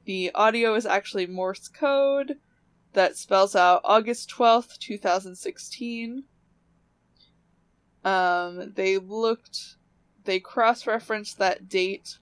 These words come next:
with the, uh, court document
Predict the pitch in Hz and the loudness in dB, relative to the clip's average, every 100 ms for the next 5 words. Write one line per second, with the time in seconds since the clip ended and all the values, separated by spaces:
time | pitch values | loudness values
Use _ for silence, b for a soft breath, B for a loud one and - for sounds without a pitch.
0 | _ 185 190 196 _ _ _ _ _ _ | _ -4 -4 -4 _ _ _ _ _ _
1 | _ _ 180 185 185 180 180 180 180 180 | _ _ -10 -8 -6 -6 -6 -6 -4 -6
2 | - 175 170 170 165 160 - - 226 220 | -2 0 2 2 0 -2 -6 -6 -4 -2
3 | - 202 208 226 196 196 196 | 0 0 0 -2 -4 -4 -6